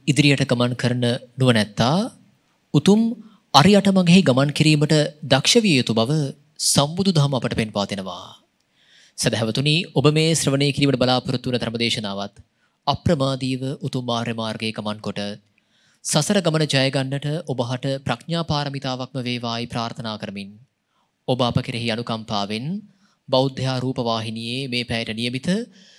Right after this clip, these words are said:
සජීවී ධර්ම දේශනාව සිදු කිරීම සඳහා බෞද්ධයා රූප වාහිනී මැදිරියට වැඩම කළ දෙහිවල නැදිමාල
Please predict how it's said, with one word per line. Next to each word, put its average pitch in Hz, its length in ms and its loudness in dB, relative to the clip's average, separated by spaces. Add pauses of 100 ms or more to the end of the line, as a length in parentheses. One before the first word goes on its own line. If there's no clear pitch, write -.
(180)
සජීවී 175 540 2
ධර්ම 175 260 0
දේශනාව 165 460 0
සිදු 151 180 -2
කිරීම 143 220 -4
සඳහා 131 400 -4 (600)
බෞද්ධයා 151 600 2
රූප 135 200 -2
වාහිනී 127 420 -4
මැදිරියට 117 420 -6
වැඩම 110 220 -6
කළ 165 200 -2 (840)
දෙහිවල 160 520 2 (220)
නැදිමාල 143 580 -2